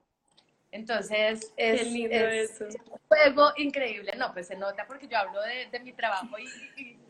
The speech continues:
Speaker 1: me apasiono. <laughs> Me encanta.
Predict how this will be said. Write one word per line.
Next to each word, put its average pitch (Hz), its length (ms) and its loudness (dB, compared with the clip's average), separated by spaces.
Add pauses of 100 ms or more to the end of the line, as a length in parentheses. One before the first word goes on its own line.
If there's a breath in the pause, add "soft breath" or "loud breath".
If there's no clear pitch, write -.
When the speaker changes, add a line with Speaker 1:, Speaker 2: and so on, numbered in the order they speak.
(140)
Speaker 1:
me 240 60 -2
apasiono. 240 1500 -4 (1000)
<laughs> - 1200 -12
Me 214 100 -14
encanta. 202 420 -8